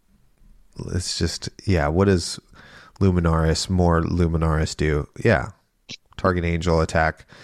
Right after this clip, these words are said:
Action card with Herald in it gets go again. So you gotta spend two right there, spend two on your Herald,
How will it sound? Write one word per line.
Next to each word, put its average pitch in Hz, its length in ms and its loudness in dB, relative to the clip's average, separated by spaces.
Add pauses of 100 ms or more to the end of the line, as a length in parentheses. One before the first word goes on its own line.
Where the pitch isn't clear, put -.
(300)
Action 101 240 0
card 90 160 4
with 87 100 2
Herald 98 240 6
in 92 80 2
it 87 120 -2
gets 101 160 0
go 101 200 6
again. 76 220 -2
So - 160 0
you 98 80 2
gotta 101 200 4
spend 123 440 0
two 110 240 4
right 90 260 4
there, 85 480 0 (300)
spend 120 340 0
two 113 180 4
on 98 120 2
your 85 160 0
Herald, 85 560 0